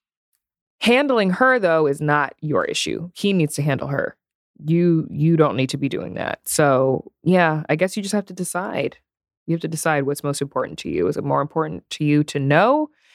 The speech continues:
every single detail? Or is it more important to you that he stands up and does what he needs to do as a man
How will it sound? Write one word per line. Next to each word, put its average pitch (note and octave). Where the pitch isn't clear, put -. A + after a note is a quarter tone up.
every C4+
single C4+
detail? C4+
Or F3+
is F3
it E3
more E3+
important D#3+
to E3+
you D3+
that C#3+
he G3
stands D#3
up D3
and D3+
does D3
what D3+
he E3
needs D3
to -
do D3
as C#3+
a D3
man C3+